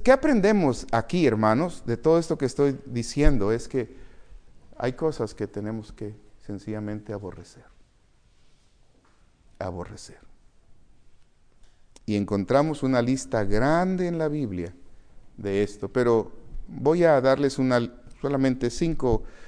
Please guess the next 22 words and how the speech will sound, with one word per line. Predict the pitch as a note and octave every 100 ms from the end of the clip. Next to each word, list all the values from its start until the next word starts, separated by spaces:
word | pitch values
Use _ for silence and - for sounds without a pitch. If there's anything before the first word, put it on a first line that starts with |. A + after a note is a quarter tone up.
| - - -
algunas | - A#2 C#3+ C3+
cosas, | - C#3+ C3 A#2+
aquí | A2 C#3+
algunos | D3+ D#3
versículos | B2 A2+ D#3+ C#3 G#2+ G2+
para | - G#2
concluir | - A2 G#2+ B2+ B2+
esta | A2+ A#2+
noche. | A#2+ E3 - F#3 - - - - - - - - - - -
Mire, | F#3+ F#3+
por | D#3+ D3+
favor, | D3 C#3+ E3+ D3
vaya | F#3 G#3+ G#3 - - -
conmigo | - C3 B2+ E3+ B2 A2 B2+ -
a | A2 G#2 G2 F#2 - - - - -
Deuteronomio | B2 - B2+ A#2+ C#3 E3+ D#3
doce | A#2 A2+ C3+ C#3 - G#2 -
y | A2+
versículo | G2+ F#2 C3 - B2+ A#2
treinta | G#2+ F#2+ - F2
y | F2+
uno. | F2